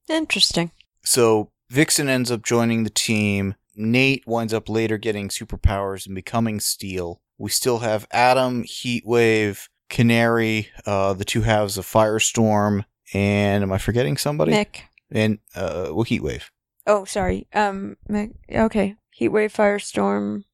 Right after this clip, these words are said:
Speaker 1: Atom.
Speaker 2: 'Cause then we added Steel and Vixen, so that's most of 'em.
Speaker 1: Okay,
Speaker 2: We may
Speaker 1: yeah.
Speaker 2: be forgetting somebody, if so, they're apparently very unimportant. And again, Rip was absent throughout most of it, which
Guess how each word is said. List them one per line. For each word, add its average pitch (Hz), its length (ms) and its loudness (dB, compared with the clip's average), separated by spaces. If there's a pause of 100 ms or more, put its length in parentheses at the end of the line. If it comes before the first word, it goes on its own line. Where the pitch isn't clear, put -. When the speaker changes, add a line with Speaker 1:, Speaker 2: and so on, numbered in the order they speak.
(120)
Speaker 1:
Atom. 202 600 -2 (200)
Speaker 2:
'Cause 113 160 0
then 113 140 4
we 110 100 4
added 110 400 2 (100)
Steel 107 640 2
and 101 220 0
Vixen, 78 420 -2
so - 140 -2
that's 95 180 -4
most 98 300 0
of 73 80 -4
'em. 65 140 -6 (640)
Speaker 1:
Okay, - 200 -2
Speaker 2:
We 139 120 4
may 135 120 6
Speaker 1:
yeah. 123 60 4
Speaker 2:
be 117 80 2
forgetting 110 360 4
somebody, 110 360 2
if 104 80 0
so, 107 220 4
they're 104 180 4
apparently 113 420 0
very 107 300 2
unimportant. 87 500 -4 (380)
And 127 100 2
again, 123 240 6
Rip 123 240 4
was 110 140 2
absent 110 500 2
throughout 98 240 -2
most 107 300 -2
of - 80 -8
it, - 80 -8
which - 280 -4